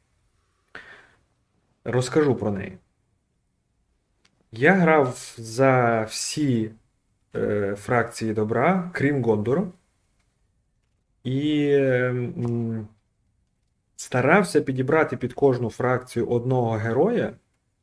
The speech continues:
Ну, Гендальф завжди був самим основним стартовим героєм, я завжди з самого початку його прокачував.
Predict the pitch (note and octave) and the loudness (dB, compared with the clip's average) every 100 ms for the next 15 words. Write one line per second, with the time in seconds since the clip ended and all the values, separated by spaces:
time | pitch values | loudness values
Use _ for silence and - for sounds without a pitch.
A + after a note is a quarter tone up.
0 | _ _ _ F#3 C#3+ A#2+ D3+ A#2 A2+ C3 | _ _ _ 8 8 6 4 4 4 2
1 | C3+ B2 G#2+ G2+ G2 _ - A#2 A2+ G#2+ | 4 2 2 -4 -6 _ -4 -2 -2 -4
2 | G#2+ A#2+ A#2+ A2 - G#2+ - C3 C3 F3 | -4 -4 -4 -4 -4 -6 -4 -2 0 0
3 | A#3 E3 C3+ A#2+ B2 B2 C3 C3 B2 B2+ | 0 0 0 2 0 -2 -2 -2 -2 -4
4 | A#2 G#2+ G#2+ A#2+ - A2 A2+ A2+ B2+ F3+ | -4 -4 -4 -6 -4 -2 -2 -2 -2 0
5 | F#3 D3+ C3 | 0 0 -2